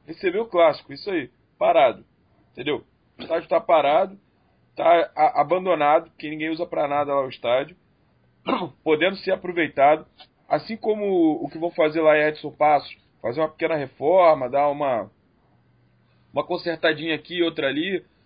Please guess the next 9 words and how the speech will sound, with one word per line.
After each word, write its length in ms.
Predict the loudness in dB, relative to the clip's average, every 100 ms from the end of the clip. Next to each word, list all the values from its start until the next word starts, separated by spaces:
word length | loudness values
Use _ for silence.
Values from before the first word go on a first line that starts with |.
| _
ajeitar 480 | -2 0 -2 2 2
o 60 |
gramado 400 | 2 0 2 0
pra 100 | -2
poder 260 | -10 -8 -6
jogar 260 | -4 -4 -4
o 60 |
campeonato. 540 | -6 -6 -4 -2 -4 -8 _ _
Pô, 240 | -6 -4